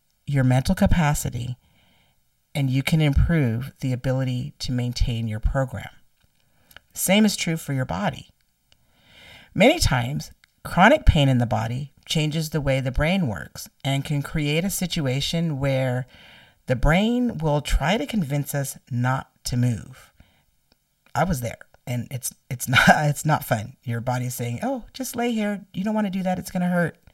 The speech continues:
But if you improve in that body balance and function, it'll signal the brain that movement's okay. It doesn't hurt. It feels good. And thus,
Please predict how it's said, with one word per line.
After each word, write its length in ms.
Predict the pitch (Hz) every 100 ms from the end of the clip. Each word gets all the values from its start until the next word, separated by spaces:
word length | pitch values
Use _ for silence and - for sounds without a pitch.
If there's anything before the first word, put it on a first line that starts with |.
| _ _ _ - - - - - -
But 120 | 170
if 160 | 175 -
you 180 | 220 302
improve 880 | 262 - - 175 165 185 233 247 - _ _ _ - _ _ _
in 160 | 165 160
that 260 | 156 - _ -
body 340 | 123 127 180
balance 500 | 185 190 196 214 208 -
and 180 | 135 123
function, 640 | - 127 135 202 214 247 - _ _ _ -
it'll 180 | 202 311
signal 440 | - 214 214 226
the 80 | 208
brain 540 | 147 123 131 185 240 - -
that 400 | 143 147 - - _
movement's 480 | 123 139 165 185 185
okay. 640 | 143 - 131 120 175 339 _ _ _ _ _ _ _ -
It 100 | 123
doesn't 260 | 139 131
hurt. 460 | - 117 135 240 - _ _ _
It 180 | - 123
feels 380 | - 135 151 185
good. 400 | 214 226 262 269 _ _ - - _ -
And 180 | 175 175
thus, 400 | 262 294 -